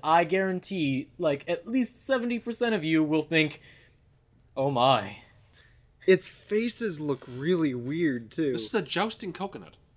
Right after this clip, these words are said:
Speaker 1: I c-, <laughs> it's
Speaker 2: That's
Speaker 1: a
Speaker 2: a way of
Speaker 1: joust-, it is
Speaker 2: looking
Speaker 1: a
Speaker 2: at it.
Speaker 1: jousting coconut.
Speaker 2: So
Speaker 1: Also, oh, you go.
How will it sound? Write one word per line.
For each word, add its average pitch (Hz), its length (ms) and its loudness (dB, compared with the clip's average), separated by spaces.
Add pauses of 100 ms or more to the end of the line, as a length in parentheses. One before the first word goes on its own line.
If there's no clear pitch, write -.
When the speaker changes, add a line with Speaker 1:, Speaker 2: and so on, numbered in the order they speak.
(380)
Speaker 1:
I 190 160 8
c-, - 180 0 (540)
<laughs> 196 260 -6 (1000)
it's - 400 2
Speaker 2:
That's 170 280 4
Speaker 1:
a 285 40 10
Speaker 2:
a - 20 10
way - 160 12
of - 60 2
Speaker 1:
joust-, - 40 -2
it 262 140 4
is 311 100 4
Speaker 2:
looking 330 80 4
Speaker 1:
a - 20 0
Speaker 2:
at 262 40 2
it. 262 40 2
Speaker 1:
jousting 240 520 8
coconut. 180 460 -2 (680)
Speaker 2:
So - 180 8
Speaker 1:
Also, 208 360 6 (720)
oh, 98 180 -8
you 104 120 -10
go. 95 160 -8